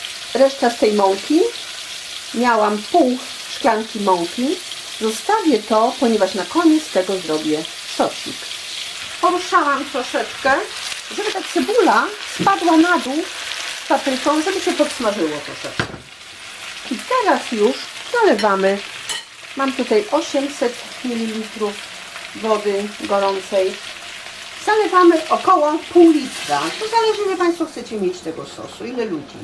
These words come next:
jest. Tak, żeby one były jakby przykryte. Czyli około sześćset mililitrów czy mililitrów, em, wody. Teraz do tego,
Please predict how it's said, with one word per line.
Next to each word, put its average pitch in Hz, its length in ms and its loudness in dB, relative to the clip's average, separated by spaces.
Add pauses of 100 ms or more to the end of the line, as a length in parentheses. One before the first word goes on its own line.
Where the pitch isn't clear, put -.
jest. - 160 -14
Tak, 453 180 -10
żeby 311 160 -2
one 247 200 -4
były 202 220 -2
jakby 170 320 0 (380)
przykryte. - 640 -6 (1120)
Czyli 381 300 4 (140)
około 226 320 4
sześćset 190 540 0
mililitrów 160 680 -2 (600)
czy 151 120 -14
mililitrów, 147 640 -10 (960)
em, 151 640 -8 (1040)
wody. 117 320 -8 (520)
Teraz 254 240 2
do 220 100 2
tego, 220 540 -2